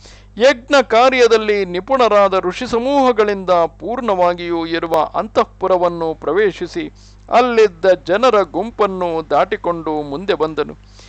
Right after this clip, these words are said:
ಈ ಸಂಭ್ರಮಗಳನ್ನು ನೋಡಿದಾಗ ಆ ವಸಿಷ್ಠನಿಗುಂಟಾದ ಸಂತೋಷಕ್ಕೆ ಪಾರವೇ ಇರಲಿಲ್ಲ.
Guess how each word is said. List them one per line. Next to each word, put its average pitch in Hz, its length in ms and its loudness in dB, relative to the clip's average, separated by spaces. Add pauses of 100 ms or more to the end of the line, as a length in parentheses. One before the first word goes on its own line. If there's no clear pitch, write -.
(300)
ಈ 240 200 0
ಸಂಭ್ರಮಗಳನ್ನು 226 1080 2
ನೋಡಿದಾಗ 185 640 0
ಆ 175 440 2
ವಸಿಷ್ಠನಿಗುಂಟಾದ 170 1200 -2
ಸಂತೋಷಕ್ಕೆ 170 920 -6
ಪಾರವೇ 165 560 0
ಇರಲಿಲ್ಲ. 156 460 -2